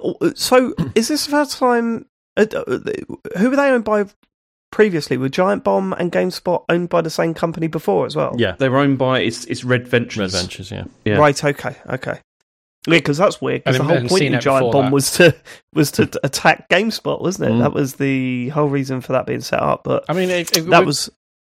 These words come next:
Speaker 4: yeah, with Giant Bomb spe-, uh, specifically, you got a feel for them. Like, they, yeah, they had the C net thing, then Red Ventures. It felt like, okay, this is a new start. You know, uh, obviously that, that was during covid, so, you know, and there was, like, a renewed kind of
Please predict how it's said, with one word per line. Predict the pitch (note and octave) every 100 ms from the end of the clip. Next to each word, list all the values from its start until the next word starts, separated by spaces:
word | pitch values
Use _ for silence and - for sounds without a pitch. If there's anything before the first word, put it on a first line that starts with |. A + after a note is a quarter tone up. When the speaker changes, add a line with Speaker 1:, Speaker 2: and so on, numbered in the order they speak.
| _ -
Speaker 4:
yeah, | D3
with | C3+ D3+
Giant | G3 G3
Bomb | D#3
spe-, | C#3+ - B2 -
uh, | C3+
specifically, | A#2 - - D#3 D#3 A2+
you | A2+
got | C3
a | A#2+
feel | - D3 C#3+
for | A#2
them. | G#2
Like, | G#2+ A2 C3+
they, | D3
yeah, | C#3 G#2+
they | C3 C3
had | C#3+ C#3+ -
the | C#3+
C | - C3
net | A#2 -
thing, | A#2+ A2+ A2+ A2+ -
then | B2+ C3 D3
Red | C3+
Ventures. | C3+ C3 A#2+ A#2
It | A#2
felt | B2
like, | A#2+ B2+
okay, | A#2+
this | A#2+ -
is |
a | C3
new | B2+ C#3
start. | B2+ - C3 B2 A#2+ - _ _ _ _ _
You | C#3
know, | B2+ A#2+ A#2+ B2+ _ -
uh, | E3+
obviously | D3+ D3 - C3+
that, | B2+ C3+
that | C3
was | B2
during | C#3 B2
covid, | - D3 C#3+ C#3 C#3 C3
so, | - B2+ B2
you | B2 B2+
know, | A#2 A2
and | C3+ A#2+ B2+
there | B2
was, | A#2
like, | A#2+ A#2+ -
a |
renewed | A#2+ B2 C3 B2+ A2+ - -
kind | B2+
of | A2+